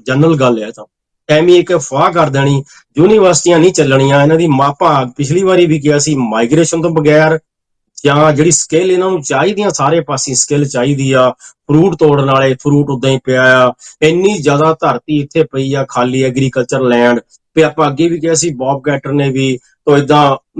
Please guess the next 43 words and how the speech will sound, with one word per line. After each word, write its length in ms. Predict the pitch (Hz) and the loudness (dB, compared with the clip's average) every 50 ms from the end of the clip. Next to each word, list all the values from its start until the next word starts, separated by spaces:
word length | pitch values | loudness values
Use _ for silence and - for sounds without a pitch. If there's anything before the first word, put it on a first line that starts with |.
| 147 | 2
ਏਦਾਂ 280 | 147 147 147 180 185 185 | 2 2 2 2 2 2
ਹੀ 120 | 180 175 | 2 2
ਉੱਧਰ 300 | 165 156 147 139 156 160 | 2 2 2 2 2 0
ਜਿਹੜੇ 200 | 151 147 151 156 156 _ | 2 2 0 -2 -2 _
ਖੇਤੀਬਾੜੀ 640 | - 135 131 123 - 185 185 180 180 165 160 147 | -6 -6 -6 -6 -6 -6 -4 -4 -2 -2 0 0
ਏਰੀਆ 180 | 143 139 143 143 | 0 0 0 0
ਦੇ 100 | 139 143 | 0 0
ਐਮ 200 | 139 135 131 127 | -2 -2 -4 -4
ਪੀ 160 | 120 - 147 | -6 -4 -2
ਉਹ 100 | 156 147 | -2 -2
ਸਾਰੇ 360 | - - - 139 170 208 202 | -2 -2 -2 0 0 0 0
ਕਹਿ 180 | 156 156 147 143 | 0 0 0 0
ਰਹੇ 120 | 139 139 | 0 -2
ਆ 60 | 143 131 | -2 -2
ਵੀ 80 | 139 143 | -4 -6
ਪੰਜਾਬੀਆਂ 500 | 143 - 127 123 123 120 120 123 123 127 | -6 -6 -6 -4 -4 -4 -4 -4 -4 -2
ਨੂੰ 120 | 123 117 - | -2 -4 -4
ਪਹਿਲ 280 | - 135 147 156 147 127 | -4 -2 0 0 0 2
ਦਿਓ। 220 | 120 123 123 120 - _ - - _ - | 2 2 0 0 -2 _ -18 -20 _ -4
ਜੇ 80 | 131 143 | -4 -4
ਖੇਤੀਬਾੜੀ 680 | 143 - 139 135 - - 165 170 147 143 147 147 151 147 | -2 0 -2 -2 0 2 2 2 4 2 2 2 2 0
ਸਾਰੀ 340 | - - - 151 185 196 | -2 0 0 0 0 0
ਦੁਨੀਆ 400 | 175 139 - 120 131 139 156 180 | -2 -2 -2 0 2 2 4 4
ਨੂੰ 140 | 202 208 202 | 4 4 2
ਆਸਟ੍ਰੇਲੀਆ 540 | 190 180 - 147 135 135 131 135 131 127 120 - _ | 2 2 0 -2 -2 0 2 2 2 2 0 -2 _
ਫੂਡ 480 | _ _ _ _ - - 135 143 143 143 | _ _ _ _ -6 0 2 2 2 2
ਸਪਲਾਈ 380 | - 135 113 131 123 120 123 | 0 -4 -2 0 2 2 2
ਕਰ 200 | 123 - 117 117 | 0 -2 -6 -6
ਸਕਦਾ, 500 | 117 - 143 123 120 127 135 135 131 127 - _ _ _ _ - | -4 -4 -4 -4 -2 0 0 0 0 -2 -4 _ _ _ _ -6
ਜੇ 260 | 110 131 143 151 151 - | -2 0 2 2 0 0
ਇੱਥੇ 240 | 151 143 - 156 147 | -4 -4 -4 -4 -4
ਖੇਤੀਬਾੜੀ 640 | - - 135 123 - - 143 139 123 131 123 127 127 | -2 -2 -4 -4 -2 -2 -2 0 0 0 0 0 0
ਵੱਲ 160 | 123 131 135 - | -2 -2 -4 -2
ਧਿਆਨ 300 | - 147 139 123 113 107 | -2 -2 0 0 -2 -4
ਦਿੱਤਾ 180 | 101 - 123 120 | -6 -4 -2 0
ਜਾਵੇ, 260 | 120 120 117 120 120 | 0 2 2 2 2
ਐਗਰੀਕਲਚਰ 480 | 120 117 120 117 107 120 110 107 127 117 | 2 2 0 -2 -2 -4 -4 -4 -4 -4
ਨਾਲ 180 | 120 123 120 - | -4 -4 -4 -4
ਆਉਣ 120 | 127 117 | -6 -6
ਵਾਲੇ 180 | 113 110 110 113 | -6 -6 -8 -8
ਸਮੇਂ 260 | 107 - 110 101 104 | -10 -10 -12 -12 -12
ਦੇ 80 | 101 101 | -14 -16
ਵਿੱਚ। 120 | 101 - | -18 -18